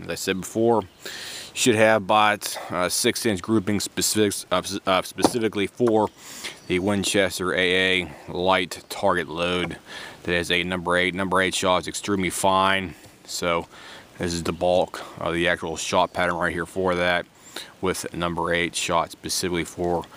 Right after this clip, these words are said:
my specific Vepr twelve right there for that. So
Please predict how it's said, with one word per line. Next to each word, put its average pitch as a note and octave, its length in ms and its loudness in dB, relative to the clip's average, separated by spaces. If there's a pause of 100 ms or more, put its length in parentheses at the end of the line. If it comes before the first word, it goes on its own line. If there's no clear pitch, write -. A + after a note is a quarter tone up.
(240)
my D#2+ 220 0
specific - 580 -6
Vepr D2+ 280 -2
twelve D#2+ 340 -4
right - 140 -2
there D#2+ 100 -4
for F2 320 -4
that. D#2+ 180 -6
So - 280 -6